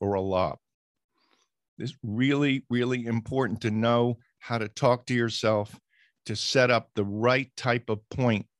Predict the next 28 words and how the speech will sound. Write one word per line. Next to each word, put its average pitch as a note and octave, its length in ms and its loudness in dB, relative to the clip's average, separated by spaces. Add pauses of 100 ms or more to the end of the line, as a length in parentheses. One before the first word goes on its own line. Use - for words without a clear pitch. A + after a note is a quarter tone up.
(140)
that - 160 -4
you'd A2+ 180 0
like A2+ 240 0
to A2+ 80 0
be G#2 160 -2
playing A2 460 0 (180)
and G2 320 -2
not C3+ 300 0 (100)
to A#2+ 120 -2
be G#2 180 0
thinking F#2 560 -2 (300)
while G#2 220 4
the G2+ 100 0
ball F#2+ 340 2
is F2+ 120 -2
in F2 160 -4
play. E2+ 320 -2 (1400)
So D#3+ 180 4
we've E3 240 4
seen G3+ 300 2
a F3+ 60 -2
few F3 240 -2
things F3+ 380 0
today. B2 380 0 (1120)
We've C3+ 200 -2
seen E3+ 320 0
that C#3 140 -2
statistics, - 1000 -2